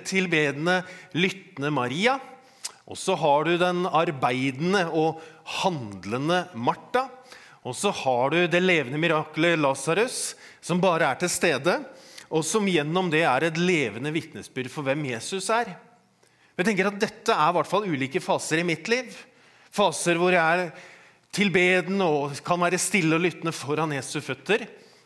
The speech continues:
Og av og til så arbeider jeg ganske hardt og gjør mange ting. Og av og til så er det godt å bare komme og være til stede, og sitte ned, og ikke gjøre så mye ut av seg. Sånn er det. Men disse tre, de bodde sammen, og de delte et hjem.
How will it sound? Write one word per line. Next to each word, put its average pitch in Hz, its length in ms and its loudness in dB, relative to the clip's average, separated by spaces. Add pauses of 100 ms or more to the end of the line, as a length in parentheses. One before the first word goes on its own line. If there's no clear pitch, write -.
Og 196 180 0
av 160 200 4
og 160 80 -2
til 196 140 2
så 190 220 0
arbeider 131 380 0
jeg 156 80 0
ganske 147 320 -2
hardt - 360 -4 (260)
og 151 160 -2
gjør 156 240 2
mange 147 320 0
ting. 226 260 -2 (420)
Og 180 160 0
av 127 240 0
og - 60 -12
til 104 160 -10
så 131 140 -4
er 151 80 0
det 143 80 -8
godt - 200 -12
å 147 40 -8
bare 123 260 -6
komme 131 240 -8
og 135 80 -6
være 143 200 -6
til 151 100 -6
stede, 214 360 -6 (560)
og 160 100 -2
sitte 165 380 -2
ned, 208 300 -2 (420)
og 208 100 -2
ikke 202 220 -2
gjøre 147 200 0
så 151 180 -6
mye 143 320 0
ut 107 180 -6
av 127 80 -2
seg. 165 300 -4 (840)
Sånn 147 400 -4
er 113 280 -4
det. 139 40 -12 (520)
Men 190 160 0
disse 208 300 2
tre, 202 220 2
de 175 200 0
bodde 165 280 -2
sammen, 175 420 0 (420)
og 120 120 -2
de 190 120 0
delte 160 440 0
et 143 120 -6
hjem. 101 260 -8